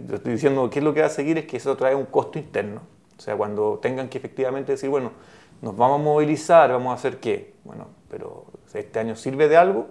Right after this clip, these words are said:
¿Hacerlo con esta fuerza? ¿Sirve de nuevo enfrentarnos al mismo gobierno? ¿Sirve de nuevo ir al mismo, al mismo parlamento?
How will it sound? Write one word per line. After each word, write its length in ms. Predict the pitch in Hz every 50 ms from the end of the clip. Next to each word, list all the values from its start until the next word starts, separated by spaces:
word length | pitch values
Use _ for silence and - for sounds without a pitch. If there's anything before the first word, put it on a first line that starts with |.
| - _ _ _ _ _ _ _ _ _
¿Hacerlo 480 | - 123 - - 147 143 143 143 143 135
con 160 | 135 123 131
esta 180 | 135 127 - -
fuerza? 460 | - - 151 165 - - - 165 -
¿Sirve 320 | - - 127 127 135 139
de 80 | 147 143
nuevo 260 | 139 143 151 160 160
enfrentarnos 480 | 160 156 151 143 135 151 151 147 147 143
al 80 | 143
mismo 240 | 147 151 151 151 147
gobierno? 380 | 143 147 156 165 170 165 156 143
¿Sirve 320 | - - 131 131 131 135
de 80 | 139 135
nuevo 320 | 135 139 143 143 139 135
ir 100 | 139 135
al 100 | 135 131
mismo, 320 | 135 135 139 135 127 135 -
al 80 | - 113
mismo 180 | 120 135 143 139
parlamento? 680 | 147 147 143 139 147 165 175 170 - - - - -